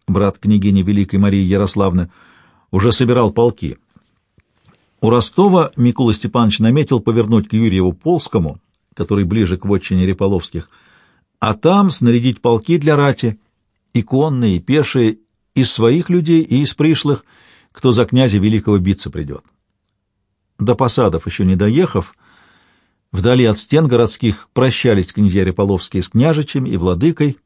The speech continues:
перед всеми своими конниками. Рядом стоял Иван с братом Юрием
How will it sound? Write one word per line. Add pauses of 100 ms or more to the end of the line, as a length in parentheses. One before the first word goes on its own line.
(360)
перед
всеми
своими
конниками. (920)
Рядом
стоял
Иван
с
братом
Юрием